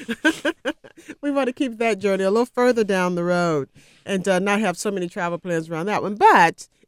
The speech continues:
you know, the journey itself, you know, just the destination maybe on that one. But, you know, the point that you guys are making about putting so much into our vacations that we're actually worn out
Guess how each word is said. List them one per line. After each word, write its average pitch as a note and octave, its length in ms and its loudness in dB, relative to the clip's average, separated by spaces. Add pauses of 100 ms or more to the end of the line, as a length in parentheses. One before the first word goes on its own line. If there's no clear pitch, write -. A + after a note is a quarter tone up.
you G#3+ 80 0
know, G3 180 0
the G3 140 2
journey G#3 360 2
itself, D#3 500 -2
you F3 80 -6
know, D#3+ 100 -2
just E3+ 220 -10
the F3 80 -10
destination C#3 640 -8
maybe C#3 220 -8
on D3+ 140 -4
that C#3 200 -6
one. C3+ 160 -12 (320)
But, B3 140 0
you C4+ 80 2
know, C4 160 2
the A#3+ 80 -2
point F4+ 240 -4
that A3 60 -4
you G#3 120 -2
guys F#3 220 0
are F3+ 60 -4
making F3 340 -4
about D#3+ 360 -6
putting B3 280 -4
so G3+ 400 -2
much G3+ 340 -6
into F#3 200 -12
our E3+ 180 -6
vacations E3+ 840 -8 (400)
that F#3 380 0
we're G3 240 4
actually F3+ 640 -2 (140)
worn G3+ 440 0
out F#3+ 460 -6